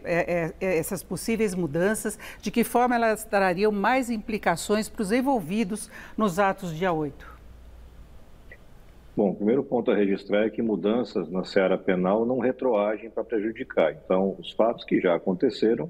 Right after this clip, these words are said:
Speaker 2: vão ser resolvidos com a legislação da época. A lei antiterror do Brasil tem uma omissão grave por conta de vetos que foram feitos à época pela presidente Dilma Rousseff. Ela não tem a, a caracterização da motivação política pra terrorista,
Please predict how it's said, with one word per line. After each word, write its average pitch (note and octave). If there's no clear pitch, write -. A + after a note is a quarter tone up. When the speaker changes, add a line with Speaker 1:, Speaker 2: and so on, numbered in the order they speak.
Speaker 2:
vão G#2
ser G2
resolvidos G2
com -
a B2
legislação B2
da B2+
época. F2+
A G#2+
lei C3+
antiterror G2+
do F#2
Brasil F2
tem B2
uma A#2
omissão B2
grave G2
por F2+
conta G2
de G2
vetos G2
que -
foram G#2+
feitos G2+
à G2+
época F2+
pela G2+
presidente G2
Dilma G#2
Rousseff. G2
Ela G2+
não A#2
tem C3+
a, G2+
a G2
caracterização G#2
da G2+
motivação G2+
política A#2
pra F#2+
terrorista, B2